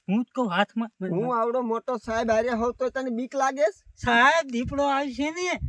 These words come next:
Speaker 1: તો તમે ભાગી જાય છો. હું એકલો રહીશ અહીંયા.
Speaker 2: દીપડેથી ને બીવે, દીપડેથી.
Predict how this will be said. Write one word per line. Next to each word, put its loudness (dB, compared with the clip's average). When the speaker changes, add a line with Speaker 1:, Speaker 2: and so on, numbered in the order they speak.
Speaker 1:
તો -4
તમે -2
ભાગી -2
જાય 2
છો. -4
હું -2
એકલો 0
રહીશ 0
અહીંયા. 6
Speaker 2:
દીપડેથી 2
ને -2
બીવે, 0
દીપડેથી. -2